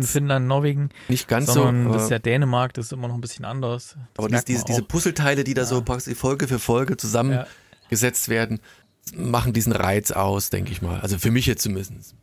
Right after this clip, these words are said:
Speaker 2: Ist
Speaker 1: Erik,
Speaker 2: schon
Speaker 1: du
Speaker 2: sehr
Speaker 1: hast,
Speaker 2: düster, ja.
Speaker 1: du bist ja sonst
Speaker 2: Am
Speaker 1: auch
Speaker 2: Anfang denkt man,
Speaker 1: unbedingt so
Speaker 2: scheint
Speaker 1: der
Speaker 2: überhaupt mal die Sonne oder so. <laughs> Oder ist
Speaker 1: Ah, da ist
Speaker 2: die
Speaker 1: immer
Speaker 2: auch mal
Speaker 1: nur
Speaker 2: tagsüber oder so.
Speaker 1: Alles nur,
Speaker 2: <laughs>
Speaker 1: alles im Dunkeln.
Speaker 2: Alles immer nachts und
Speaker 1: Weil du bist ja sonst auch nicht so
Speaker 2: dunkel.
Speaker 1: ganz der klassische Vertreter für so eine Art von Serien, aber die hatte ich
Speaker 2: Genau,
Speaker 1: dann doch mal
Speaker 2: ja.
Speaker 1: geguckt.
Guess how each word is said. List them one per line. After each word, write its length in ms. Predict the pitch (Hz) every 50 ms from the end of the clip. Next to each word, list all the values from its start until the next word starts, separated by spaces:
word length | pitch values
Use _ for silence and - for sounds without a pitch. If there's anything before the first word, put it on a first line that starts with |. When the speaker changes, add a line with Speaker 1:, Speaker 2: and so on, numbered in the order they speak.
| _ _ _ _ _ _ _ -
Speaker 2:
Ist 80 | - 123
Speaker 1:
Erik, 80 | 123 113 110
Speaker 2:
schon 60 | 117
Speaker 1:
du 60 | 107 143
Speaker 2:
sehr 80 | - 143
Speaker 1:
hast, 80 | 135 131
Speaker 2:
düster, 400 | 123 113 - - - 110 107 107
ja. 80 | 110
Speaker 1:
du 80 | 107 107
bist 160 | 170 185 -
ja 60 | 185
sonst 160 | 165 190 165
Speaker 2:
Am 100 | - -
Speaker 1:
auch 120 | 135 - 101
Speaker 2:
Anfang 300 | 120 123 - 131 120 107
denkt 240 | 120 117 120 123 120
man, 200 | 117 113 113 214
Speaker 1:
unbedingt 480 | 214 214 160 156 - 143 120 107 104
so 100 | - 117
Speaker 2:
scheint 140 | 107 117 107
Speaker 1:
der 60 | - 95
Speaker 2:
überhaupt 260 | 101 110 135 156 -
mal 120 | 147 139
die 60 | 135
Sonne 320 | 123 131 127 127 135 131 127
oder 220 | 120 117 123 117
so. 220 | 110 - 131 123 120 - - - - 381 -
<laughs> 460 | - 139 - - - 190 415 - - -
Oder 200 | 170 156 151 151
ist 160 | 151 - - - - - - -
Speaker 1:
Ah, 100 | 117 113
da 100 | 120 104
ist 120 | - 151 147
Speaker 2:
die 20 |
Speaker 1:
immer 80 | 143 135
Speaker 2:
auch 60 | 110
mal 160 | 110 127 120
Speaker 1:
nur 80 | 110 107
Speaker 2:
tagsüber 540 | 104 139 160 - - - 165 165 175 160 151
oder 140 | 147 147 151
so. 280 | 147 156 151 151 147 139 -
Speaker 1:
Alles 380 | - 107 104 104 104 98 87 90
nur, 100 | - 110 90 87 90 151
Speaker 2:
<laughs> 160 | 143 - -
Speaker 1:
alles 280 | 185 165 - 104 92 -
im 120 | - -
Dunkeln. 200 | - 101 98 101 104
Speaker 2:
Alles 160 | 135 139 123
immer 160 | 123 127 117
nachts 420 | 113 117 127 135 139 - - - -
und 220 | 123 120 117 117
Speaker 1:
Weil 100 | 110 117
du 80 | 143 147
bist 140 | 131 131 135
ja 80 | 185
sonst 160 | 196 175 -
auch 80 | - -
nicht 100 | 156 135
so 80 | - 120
Speaker 2:
dunkel. 120 | - - 113 117
Speaker 1:
ganz 120 | 117 -
der 100 | - 98
klassische 420 | - - 101 104 - 113 98 101
Vertreter 420 | - - - - - 101 95 101 92
für 100 | - 98
so 140 | 90 - 104
eine 240 | 110 107 104 101 101
Art 200 | - - - -
von 120 | - 101
Serien, 260 | 98 95 95 92 95
aber 120 | 98 101 95
die 180 | - - 139
hatte 120 | 151 147 143
ich 40 | 170
Speaker 2:
Genau, 240 | 202 208 165 127
Speaker 1:
dann 20 | -
doch 300 | 117 101 98 95 - -
mal 80 | - 135
Speaker 2:
ja. 160 | 135 135 131
Speaker 1:
geguckt. 160 | 127 127 135